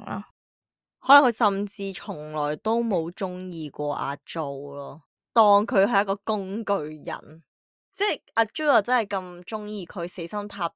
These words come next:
Speaker 2: 地，以前每個禮拜揸五個鐘頭車去搵佢喎。佢咁嘅男人，佢一定捉住啊嘛，咁好嘅條件，又咁錫佢嘅男仔。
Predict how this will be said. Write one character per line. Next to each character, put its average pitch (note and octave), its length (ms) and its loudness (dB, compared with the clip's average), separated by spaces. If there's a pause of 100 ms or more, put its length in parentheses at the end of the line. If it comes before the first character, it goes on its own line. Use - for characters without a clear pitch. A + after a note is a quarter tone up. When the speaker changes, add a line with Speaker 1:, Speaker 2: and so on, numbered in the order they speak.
Speaker 2:
地， D#3 240 -6 (300)
以 A3+ 180 -6
前 G3+ 200 -8
每 F3 280 -2
個 G#3+ 180 2
禮 F#3 220 2
拜 F#3+ 180 4
揸 G#3 220 2
五 E3 280 -10
個 F#3 140 0
鐘 G3+ 140 -4
頭 G#3+ 120 -4
車 F#3+ 200 -8
去 G3+ 80 -2
搵 C#3+ 420 -4
佢 D#3 240 -12
喎。 - 380 -18 (800)
佢 A#3+ 120 -4
咁 A3+ 260 2
嘅 G#3+ 540 4 (460)
男 D3+ 400 0
人， D#3+ 380 -4
佢 A#3 180 0
一 B3 40 -2
定 A3 300 -6 (160)
捉 - 160 0 (120)
住 - 160 -8 (160)
啊 F#3 100 -6
嘛， D#3+ 460 -12 (400)
咁 G3+ 240 -4
好 E3+ 160 -8
嘅 G3 300 0
條 D3 280 -14
件， F3 380 -14 (240)
又 F3+ 280 -6 (120)
咁 F#3+ 300 0
錫 F#3 240 -4
佢 E3+ 260 -8
嘅 - 20 -10
男 D3+ 180 -12 (120)
仔。 - 120 -12